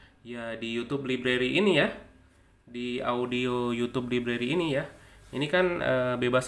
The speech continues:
hak cipta ya, jadi no copyright ya. Jadi, eh, kalian bisa pakai ya untuk sound ya gitu ya. Nah, kebetulan di video-video saya nih nggak, nggak, nggak pakai sound ya,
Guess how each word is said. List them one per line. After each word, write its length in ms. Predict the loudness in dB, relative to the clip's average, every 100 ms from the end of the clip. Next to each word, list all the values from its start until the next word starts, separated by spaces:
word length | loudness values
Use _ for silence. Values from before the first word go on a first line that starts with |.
| 0
hak 80 |
cipta 240 | -2 0 2
ya, 240 | 2 0 -6 -20 -20 _ _ _ _ _
jadi 400 | -14 -8 -6 -4
no 240 | -4 -4 -4
copyright 480 | -6 -2 0 0
ya. 160 | -2 -8 -8 -18 -20 -20 -20 -20 -20 -20 _ -20 _ -20 _ _ -20 -20 -20 -20 -20 -20
Jadi, 560 | -14 -10 -6 -6 -6 -6
eh, 500 | -8 -6 -6 -6 -6 -6
kalian 320 | -6 -4 -4
bisa 480 | -6 -4 -4 -2 -4
pakai 320 | -8 -6 -6
ya 80 | -6 -10 -18
untuk 240 | -16 -16 -16
sound 320 | -8 -6 -6 -8
ya 80 | -8
gitu 240 | -8 -8
ya. 80 | -8 -12 -20 -20 -20 -20 -20 -20 _ -20
Nah, 80 | -18
kebetulan 480 | -14 -10 -6 -6 -4
di 80 | -6
video-video 800 | -6 -8 -8 -8 -6 -4 -4 -6
saya 320 | -6 -6 -6
nih 240 | -6 -6 -4
nggak, 200 | -6 -8 -16 -20 -16
nggak, 180 | -12 -10 -10
nggak 100 | -12 -12
pakai 200 | -12 -12
sound 320 | -10 -8 -6
ya, 80 | -8